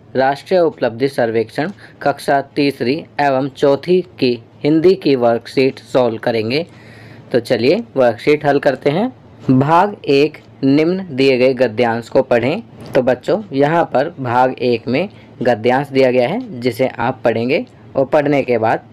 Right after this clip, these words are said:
दिए गए प्रश्नों के उत्तर देंगे। सालू मर्दा पेड़ों की माँ। सालू मर्दा कर्नाटक की रहने वाली थी। दस साल की उम्र में ही उनकी शादी हो गई। पति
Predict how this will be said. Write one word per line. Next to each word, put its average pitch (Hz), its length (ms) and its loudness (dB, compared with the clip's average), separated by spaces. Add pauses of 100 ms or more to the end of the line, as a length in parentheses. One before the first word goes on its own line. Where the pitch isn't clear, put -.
दिए 123 220 2
गए 117 140 0
प्रश्नों 110 440 -4
के 127 140 0
उत्तर 135 400 -2 (400)
देंगे। 110 480 -2 (1000)
सालू 175 340 4
मर्दा 139 480 2 (300)
पेड़ों 127 340 4
की 135 240 -4 (120)
माँ। 123 420 0 (400)
सालू 151 280 4
मर्दा 170 460 2 (160)
कर्नाटक 131 520 0
की 147 160 2
रहने 117 300 0
वाली 117 320 2
थी। 214 240 -2 (180)
दस 120 260 -2
साल 120 240 2
की 143 160 0
उम्र 131 320 0
में 123 160 0
ही 165 180 -4 (160)
उनकी 143 420 -2 (300)
शादी 135 400 0 (120)
हो 131 140 4
गई। 107 300 -4 (400)
पति 180 360 2